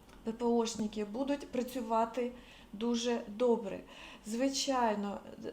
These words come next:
де-інде можуть бути пошкодження, де-інде. Того, що ворог використовує знову ж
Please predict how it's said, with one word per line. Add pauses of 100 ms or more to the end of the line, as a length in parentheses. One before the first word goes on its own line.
(160)
де-інде
можуть
бути
пошкодження, (560)
де-інде. (2750)
Того,
що
ворог
використовує
знову
ж